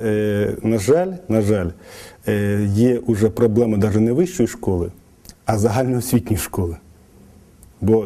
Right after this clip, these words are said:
навіть таке поняття дуже просте, да, це самий простий елемент фінансових стосунків, це сімейний бюджет. Це те, що в Європі починають, е, як інформаційно подавати учням восьмих класів.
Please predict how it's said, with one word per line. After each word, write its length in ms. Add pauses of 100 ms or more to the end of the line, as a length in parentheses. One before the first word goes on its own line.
навіть 320
таке 220
поняття 460
дуже 200
просте, 380
да, 160
це 280
самий 260
простий 280
елемент 340
фінансових 480
стосунків, 580
це 200
сімейний 440
бюджет. 360 (720)
Це 100
те, 160
що 140
в 40
Європі 640 (300)
починають, 760
е, 180 (500)
як 220
інформаційно 880 (120)
подавати 720
учням 460
восьмих 580
класів. 420